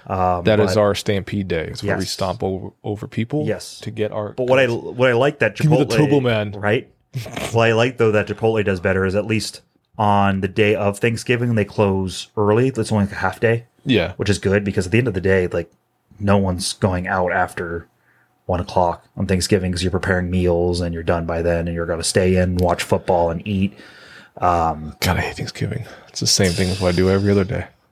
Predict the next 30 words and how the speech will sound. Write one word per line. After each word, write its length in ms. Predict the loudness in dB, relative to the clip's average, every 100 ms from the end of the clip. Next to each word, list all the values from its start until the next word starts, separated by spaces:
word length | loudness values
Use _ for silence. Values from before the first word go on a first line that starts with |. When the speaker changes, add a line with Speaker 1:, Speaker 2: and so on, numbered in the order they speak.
| _
Speaker 1:
Well, 300 | -2 -2 2
you're 120 | 2 4
supposed 200 | 2 2
to 60 |
eat 120 | 2
really 240 | 4 4 4
nice 240 | 2 -2
on 80 | -4
Thanksgiving. 560 | -8 -10 -8 -10 -8 -2
That's 240 | 0 2
Speaker 2:
Uh, 60 | 0
Speaker 1:
fair. 220 | -2 -10 -16 _ _ _ _ _ _ _ _
Speaker 2:
same 260 | -8 -8 -8
thing. 280 | -12 -14 -16 _ _ _ _ _
Speaker 1:
Oh, 100 | -12 -12 -8
all 80 | -6
right, 120 | -6 -10 -14
all 60 | -12
right. 100 | -6
Speaker 2:
So 100 | -4
I, 80 | -4
Speaker 1:
Sorry 140 | 0
Speaker 2:
I 20 | 0
do 100 | 2
Speaker 1:
to 60 |
hear 120 | 2
Speaker 2:
that, 120 | 0 0
like, 140 | 0
every 240 | 0 0
weekend. 580 | 0 0 0 0 -2 -8